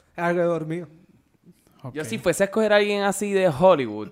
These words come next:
Speaker 2: <clears throat> me iría más en la línea de alguien old school, como un Johnny Carson, o esta gente que eran como bien, o Jack Nicholson, estas personas que en su momento eran bien grandes y bien importantes, y vivieron este periodo de celebridad donde tú actually eras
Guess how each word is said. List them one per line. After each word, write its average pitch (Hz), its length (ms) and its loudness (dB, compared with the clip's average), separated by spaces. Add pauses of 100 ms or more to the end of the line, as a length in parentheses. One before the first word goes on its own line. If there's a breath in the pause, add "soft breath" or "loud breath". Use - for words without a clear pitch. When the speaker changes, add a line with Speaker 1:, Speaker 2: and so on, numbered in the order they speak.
Speaker 2:
<clears throat> - 100 -16
me 156 260 -10
iría 131 280 -6
más 160 220 -4
en 170 120 -6
la 170 120 -2
línea 165 320 -4
de 135 80 0
alguien 143 320 -2
old 151 240 4
school, 131 420 -8
como 117 260 -10
un 120 180 -12
Johnny 143 280 -10
Carson, 143 760 -6 (220 soft breath)
o 120 120 -6
esta 143 260 -8
gente 156 280 -6
que 143 120 0
eran 147 200 2
como 127 300 0
bien, 123 320 -2
o 127 220 2
Jack 123 260 -2
Nicholson, 143 560 -4
estas 123 220 -4
personas 160 400 -4
que 160 100 -8
en 139 80 -6
su - 140 -8
momento 123 400 -8
eran 151 280 -8
bien 156 300 -10
grandes 147 400 -6
y 139 60 -6
bien 135 140 -8
importantes, 147 760 -4 (300 soft breath)
y 127 100 -4
vivieron 127 400 0
este 160 240 0
periodo 156 360 2
de 160 100 2
celebridad 147 560 0
donde 131 320 -2
tú 123 260 -2
actually 143 400 -4
eras 143 380 -2